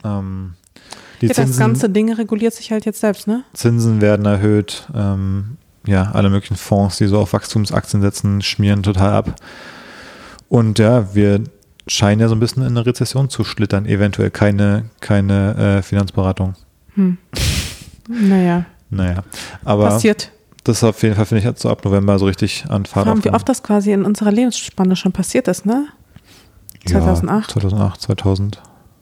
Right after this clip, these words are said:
Speaker 1: Zweitausend hatte ich noch nicht so viel Geld an der Börse, da war ganz,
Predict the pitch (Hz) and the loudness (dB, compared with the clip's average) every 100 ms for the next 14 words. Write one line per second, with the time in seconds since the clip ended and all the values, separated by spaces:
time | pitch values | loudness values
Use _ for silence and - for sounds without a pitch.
0 | _ _ _ - - - _ - 98 101 | _ _ _ -20 -20 -20 _ -8 -4 -2
1 | 98 101 95 101 101 - 90 98 101 98 | 0 0 0 -2 -4 -6 -4 -4 -2 -4
2 | 95 95 90 95 92 95 95 95 - | -2 -2 -4 -6 -6 -6 -6 -8 -16